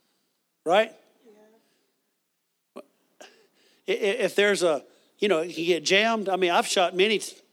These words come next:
seems like, I don't know, it seems like twenty-twos are real bad in that area. <laughs> You know,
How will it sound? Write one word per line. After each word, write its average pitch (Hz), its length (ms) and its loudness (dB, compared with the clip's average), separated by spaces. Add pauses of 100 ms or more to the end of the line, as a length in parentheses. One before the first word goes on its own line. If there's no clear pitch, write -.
(400)
seems 277 280 0
like, 180 180 -2
I 190 120 -6
don't 196 120 0
know, 143 160 -2
it 139 140 -14
seems 190 180 -4
like 156 120 -4
twenty-twos 156 540 -2
are 135 80 -10
real 139 140 -8
bad 131 200 -10
in 127 80 -14
that 127 120 -12
area. 127 200 -14
<laughs> 147 80 -8
You 143 60 -14
know, 196 100 0